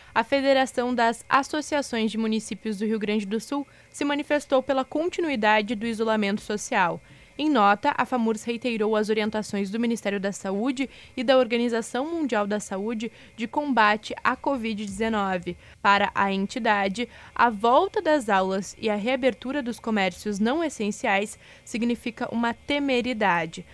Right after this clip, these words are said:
Assim, a famurs orienta que os quatrocentos e noventa e sete prefeitos gaúchos mantenham os decretos e restrições contra o novo coronavírus. Conforme o presidente da federação,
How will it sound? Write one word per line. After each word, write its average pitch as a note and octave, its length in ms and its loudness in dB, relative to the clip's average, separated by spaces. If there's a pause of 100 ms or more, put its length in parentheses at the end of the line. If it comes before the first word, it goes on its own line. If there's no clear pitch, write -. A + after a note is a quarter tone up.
(200)
Assim, B3 480 -2
a C4+ 60 -2
famurs G#3+ 360 0
orienta G#3 420 -2
que G#3+ 120 -4
os G#3 180 -4
quatrocentos A#3 840 -4
e B3 60 -2
noventa A3 300 -4
e G#3 80 -2
sete G3 280 -6
prefeitos A#3 720 -4
gaúchos G#3 720 -2 (260)
mantenham C4+ 680 0
os B3+ 120 0
decretos G#3+ 800 -2
e D4+ 120 -2
restrições B3 760 -2
contra D4+ 520 -4
o B3 100 -2
novo A3 280 0
coronavírus. G#3 840 -4 (200)
Conforme A3 600 0
o A#3+ 100 -4
presidente G#3 680 0
da A#3+ 200 2
federação, C4 680 -2